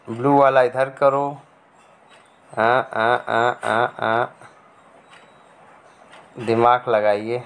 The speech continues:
वो ब्लू इधर किया, येलो इधर, फिर ब्लू इधर, ये हटाया, ये निकाल दिया, ड्राम, बूम। अब इसमें क्या दिमाग लगेगा? येलो पीछे किया, ब्लू हटाया, ग्रीन इधर किया,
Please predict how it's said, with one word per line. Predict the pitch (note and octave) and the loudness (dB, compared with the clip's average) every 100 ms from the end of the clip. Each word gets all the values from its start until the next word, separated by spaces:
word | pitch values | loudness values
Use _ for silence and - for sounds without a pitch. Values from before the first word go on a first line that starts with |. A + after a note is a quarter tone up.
| - | -10
वो | G#2+ A2 | -6 -6
ब्लू | G#2+ C3 D3+ D3+ | -2 2 4 4
इधर | C#3 D#3+ | 4 2
किया, | D#3+ - F3 F#3+ | 0 -4 2 2
येलो | D#3+ C3+ C3+ C3+ | 4 2 2 -2
इधर, | C3+ D#3+ F3+ - | 2 2 2 -2
फिर | C#3+ | -8
ब्लू | B2+ B2+ C3 | -6 -2 0
इधर, | C3+ C3 D#3 F3 A#2 | 0 2 2 0 -6
ये | C3 C3+ | -6 -2
हटाया, | B2+ B2+ C3 E3 | 0 4 6 6
ये | F3 A#2+ A2+ | 2 -2 -2
निकाल | G#2 F#2+ F2 E2+ | -2 -2 -2 -2
दिया, | F2 F2+ | -4 -6
ड्राम, | F2+ A2 G#2 F#2+ _ _ _ _ _ - | 2 2 2 -6 _ _ _ _ _ -2
बूम। | A2 A#2 G#2 G2 - _ _ _ _ - - - - - | 2 2 0 -14 -20 _ _ _ _ -20 -20 -18 -16 -4
अब | A2+ A#2 | 0 0
इसमें | C3 - E3 D#3+ | -2 0 0 4
क्या | D3+ | 4
दिमाग | C#3 C3 B2+ - | 4 0 -2 -2
लगेगा? | A2+ G#2 G2+ G#2+ - - _ _ _ _ _ _ _ - - A#2+ | -4 -6 -4 -6 -6 -18 _ _ _ _ _ _ _ -20 -14 2
येलो | B2+ C#3 | 4 4
पीछे | D#3 D3+ C#3+ E3 | 2 -2 -4 -4
किया, | D#3+ D#3+ D#3+ D#3+ - - _ _ _ _ _ A#2 | -4 2 4 2 -4 -20 _ _ _ _ _ -4
ब्लू | C3 D#3 | 2 4
हटाया, | D3+ D3 C#3 C#3+ D3 C#3 | 4 4 4 4 0 -4
ग्रीन | C3 B2 C#3 C#3 | -12 -4 -2 0
इधर | C3+ C3+ | 2 0
किया, | C#3 - C#3+ C#3+ C#3 | 0 -6 0 0 -2